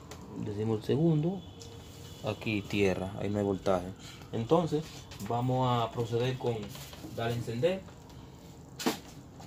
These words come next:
donde solo trece voltios. Si le doy a encender, tiene que subir a trece. Vamos a darle a encender. Vemos que subió a trece, ¿verdad?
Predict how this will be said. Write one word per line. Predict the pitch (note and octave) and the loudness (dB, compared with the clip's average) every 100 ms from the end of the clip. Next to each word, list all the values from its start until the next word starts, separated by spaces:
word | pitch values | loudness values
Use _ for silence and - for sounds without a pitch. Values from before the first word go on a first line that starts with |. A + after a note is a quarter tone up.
| - - | -14 -2
donde | A#2 A2 A2 - - - - | 4 8 8 8 0 -2 -2
solo | - C3+ C3+ C#3 B2+ | 12 12 12 12 12
trece | B2+ B2+ C3 | 12 10 10
voltios. | D#3+ G3 C3+ F3 A#3 - - - - - - - | 10 10 10 2 2 -4 -18 -18 -18 -18 -14 -8
Si | - A2 | 0 6
le | A2 | 10
doy | A#2+ | 10
a | |
encender, | B2+ - E3+ F#3 | 8 8 6 6
tiene | C#3 | 6
que | B2 | 6
subir | A2+ A2 | 6 4
a | A#2+ | 6
trece. | G#3 F#3+ F#3+ G3 - - - | 6 6 2 -4 -8 -16 -10
Vamos | F#2+ G2 | -6 0
a | |
darle | G2+ G2+ | 2 2
a | |
encender. | G2 A#2+ F#3+ G3 - - - - - - - - - - - - - - - - - | 2 2 4 2 -2 -16 -18 -18 -20 -20 -20 -20 -20 -20 -18 -16 -16 -18 -20 -18 -4
Vemos | G2 G#2+ A2+ | 2 6 6
que | G#2 | 6
subió | G2+ G#2 G#2+ | 4 6 6
a | G#2 | 6
trece, | - F#3+ F3 | 4 4 6
¿verdad? | F#3+ F3+ G#2+ | 6 6 4